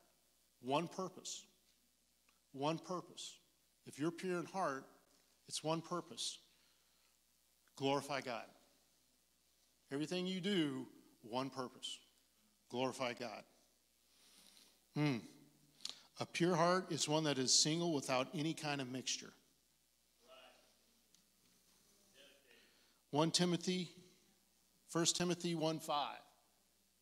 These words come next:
There it is. "Now the purpose of the commandment is to love, to love from a pure heart, from a good conscience,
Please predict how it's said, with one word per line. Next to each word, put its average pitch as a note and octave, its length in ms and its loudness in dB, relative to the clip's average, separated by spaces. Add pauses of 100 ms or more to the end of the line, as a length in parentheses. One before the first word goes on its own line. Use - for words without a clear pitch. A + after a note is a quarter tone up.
(2000)
There D3 120 -2
it C3 60 -2
is. A#2+ 220 -6 (200)
"Now D#3+ 180 10
the C#3 100 2
purpose G#3+ 480 0
of F3 160 -2
the D3+ 80 -2
commandment D#3+ 640 -2 (100)
is D3 240 -2
to C3+ 120 -6
love, F3 680 -2 (920)
to - 180 -10
love C#3+ 440 4 (1120)
from C3 200 -2
a A#2+ 60 -2
pure E3 280 -2
heart, D3+ 340 -4 (800)
from C3 200 -4
a - 20 -8
good E3 260 -2
conscience, D#3+ 720 -6